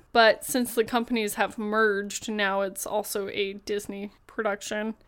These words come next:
It is being produced by Lucasfilm, and it's the first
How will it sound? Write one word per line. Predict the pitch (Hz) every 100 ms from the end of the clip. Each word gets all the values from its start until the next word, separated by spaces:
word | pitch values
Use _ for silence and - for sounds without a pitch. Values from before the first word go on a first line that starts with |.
| _
It | - 254
is | 240
being | 254 262 254
produced | - 240 247 - -
by | 226
Lucasfilm, | 220 220 240 254 - - 233 226 302 403 _ -
and | 233
it's | 233 -
the | 240 220
first | - 269 294 -